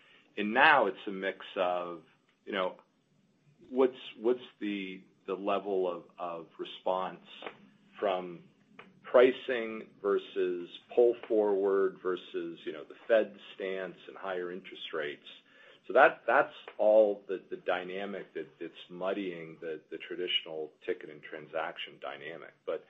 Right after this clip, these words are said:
what's healthy for us, you know, is a solid comp, you know,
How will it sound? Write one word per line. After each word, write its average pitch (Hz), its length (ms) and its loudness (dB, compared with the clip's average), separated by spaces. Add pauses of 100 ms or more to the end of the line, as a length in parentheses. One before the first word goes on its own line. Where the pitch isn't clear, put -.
(340)
what's 110 160 6 (140)
healthy 139 420 4 (100)
for 78 160 -2
us, 69 220 -4 (880)
you 90 80 -2
know, 82 340 -2
is 87 180 -6
a 82 80 -6 (120)
solid 110 380 8 (140)
comp, 80 400 -2 (300)
you 87 80 -18
know, 78 180 -12